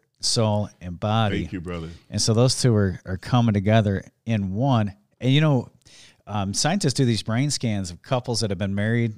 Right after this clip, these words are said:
Speaker 1: uh, for a long time, and they give 'em different, uh, things to respond to. And married people, their brains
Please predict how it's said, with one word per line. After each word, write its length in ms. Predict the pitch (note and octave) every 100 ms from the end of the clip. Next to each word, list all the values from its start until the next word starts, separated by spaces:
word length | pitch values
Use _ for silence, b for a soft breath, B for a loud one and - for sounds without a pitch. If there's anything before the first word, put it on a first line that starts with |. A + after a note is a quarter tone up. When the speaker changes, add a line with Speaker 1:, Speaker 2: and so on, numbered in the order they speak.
| _ -
Speaker 1:
uh, 200 | G#2 G2+
for 240 | G2 B2
a 40 |
long 180 | A#2 A#2
time, 260 | A#2+ C3 C3+ B B B B B
and 360 | G#2 G#2 G2+ G2+
they 120 | G#2
give 180 | A#2 B2+
'em 100 | A2
different, 560 | G#2 B2 - A#2 A2 -
uh, 100 | G#2
things 300 | - B2 A2+
to 100 | A2+
respond 540 | G#2 - - B2 C#3
to. 320 | - G#2 F2+ F2+ b b b b -
And 380 | A2 G#2 G2+ G2 - -
married 440 | B2 D3 D3+ C3
people, 480 | A#2 G#2+ G#2 F2+ F2+
their 180 | G2+ A2
brains 840 | F2+ F2 A#2 C#3 C#3 F#2 F2 -